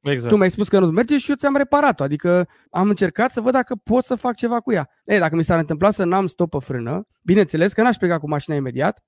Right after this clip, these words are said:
Speaker 2: aș încerca să văd dacă pot să repar la fața locului. De cele mai multe ori se întâmplă să fie stricat acel switch, dar poate să fie o problemă de contact, să-l miști, să-l scuturi, să-i dai o,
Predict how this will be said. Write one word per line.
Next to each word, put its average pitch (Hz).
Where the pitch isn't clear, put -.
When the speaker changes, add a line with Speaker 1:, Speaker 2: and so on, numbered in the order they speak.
Speaker 2:
aș 190
încerca 160
să 214
văd 202
dacă 214
pot 220
să 226
repar 214
la 214
fața 214
locului. 135
De 196
cele 247
mai 240
multe 247
ori 240
se -
întâmplă 233
să 226
fie 240
stricat 202
acel 143
switch, 131
dar 165
poate 262
să 220
fie 269
o 262
problemă 254
de 233
contact, 233
să-l 170
miști, 208
să-l 143
scuturi, 147
să-i 147
dai 185
o, 196